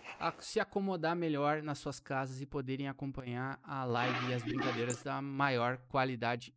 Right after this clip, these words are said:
e tranquilidade. Ah, esse vídeo vai tá postado no Twi-,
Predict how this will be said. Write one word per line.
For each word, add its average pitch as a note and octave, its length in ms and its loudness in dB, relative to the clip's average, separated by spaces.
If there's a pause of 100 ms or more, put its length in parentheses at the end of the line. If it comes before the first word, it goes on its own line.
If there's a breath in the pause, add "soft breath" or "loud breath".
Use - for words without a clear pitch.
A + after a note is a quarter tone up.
e F3 100 0
tranquilidade. E3+ 960 -2 (760)
Ah, E3+ 280 6
esse A3+ 280 6
vídeo G3+ 200 2
vai A3 160 6
tá A3 160 2
postado F3+ 540 2
no F#3 140 0
Twi-, B3 320 -2